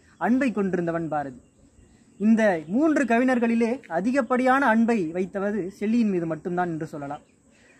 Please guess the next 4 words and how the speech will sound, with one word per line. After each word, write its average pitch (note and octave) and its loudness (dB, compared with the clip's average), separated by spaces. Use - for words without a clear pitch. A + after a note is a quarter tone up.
பாரதி A3 4
சொல்கிறான், F#3+ -2
"அயல்நாட்டு A#3 2
கவிஞர்களினுடைய G3 -2